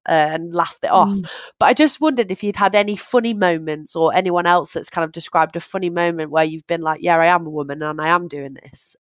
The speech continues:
Speaker 2: We're, we're just exploring the term banter, aren't we, at the moment, and whether that's right and appropriate. But I do definitely think it starts really young. And I think w-, there's some horror stories in, within football clubs and women, you know, turning up to coach. You know, you're here to clean the boots, you're here to make the tea, you're here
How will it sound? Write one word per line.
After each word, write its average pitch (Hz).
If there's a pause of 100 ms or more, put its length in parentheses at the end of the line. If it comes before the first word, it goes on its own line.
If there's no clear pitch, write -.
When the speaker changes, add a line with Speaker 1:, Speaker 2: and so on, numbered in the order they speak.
(100)
Speaker 2:
We're, 185
we're 185 (120)
just -
exploring 226
the 196
term 196
banter, 196
aren't 190
we, 190
at 180
the 185
moment, 185
and 190
whether 185
that's 180
right 196
and 185
appropriate. 196
But 220
I 226
do 269
definitely 240
think 220
it 202
starts 208
really 208
young. 214
And 226
I 214
think 214
w-, 247
there's 240
some 240
horror 254
stories 196
in, 185
within 214
football 214
clubs 196
and 190
women, 196 (300)
you 208
know, 196
turning 202
up 202
to 214
coach. 196 (280)
You 214
know, 180
you're 180
here 196
to -
clean 208
the 196
boots, 190
you're 190
here 196
to 190
make 190
the 202
tea, 190
you're 185
here 185